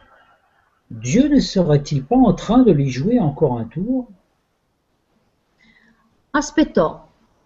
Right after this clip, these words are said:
Speaker 2: aspettò quell'uomo che fosse stato curato e che uscisse,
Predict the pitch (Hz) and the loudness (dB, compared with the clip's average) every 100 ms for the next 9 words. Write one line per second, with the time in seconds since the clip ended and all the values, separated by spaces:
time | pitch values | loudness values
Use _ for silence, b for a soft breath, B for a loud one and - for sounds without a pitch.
0 | _ 240 262 254 302 294 285 269 240 208 | _ -4 -4 -2 -2 0 2 6 6 6
1 | 180 170 170 175 180 _ _ _ _ _ | 4 2 -2 -8 -14 _ _ _ _ _
2 | _ _ _ _ _ _ 254 240 214 226 | _ _ _ _ _ _ 0 2 0 -2
3 | 226 202 196 190 208 175 160 - 196 196 | -2 -4 -6 -6 -4 -2 -4 -4 -6 -2
4 | 202 196 - 165 151 - 165 | -2 -2 -4 -10 -12 -12 -12